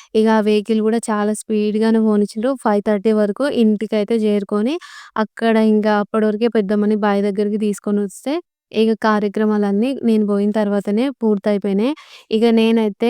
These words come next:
ఎంత భయంతోని నా ఫ్లైట్ జర్నీ అయితే స్టార్ట్ చేశానో, నాకు ఫ్లైట్‌లో అసలు ఎక్కడ సీట్లు ఉంటాయి, వాళ్ళతోని ఏం మాట్లాడాలి, పిల్లల్ని ఎలా చూసుకోవాలి, తర్వాత నా దగ్గరనేమో పైసలు లేవు,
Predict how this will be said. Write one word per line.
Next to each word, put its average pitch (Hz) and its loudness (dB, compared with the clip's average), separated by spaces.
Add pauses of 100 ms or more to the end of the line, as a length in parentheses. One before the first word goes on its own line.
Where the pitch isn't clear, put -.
(160)
ఎంత 233 2
భయంతోని 220 0
నా 220 0
ఫ్లైట్ 202 -2
జర్నీ 214 0
అయితే 208 -2
స్టార్ట్ 196 -4
చేశానో, 208 -2 (380)
నాకు 214 0 (100)
ఫ్లైట్‌లో 220 0 (380)
అసలు 220 0
ఎక్కడ 220 0
సీట్లు 220 -2
ఉంటాయి, 208 0
వాళ్ళతోని 208 0
ఏం 214 2
మాట్లాడాలి, 208 -2
పిల్లల్ని 214 0
ఎలా 202 0
చూసుకోవాలి, 208 -2 (360)
తర్వాత 214 0
నా 214 2
దగ్గరనేమో 214 0
పైసలు 220 -2
లేవు, 214 0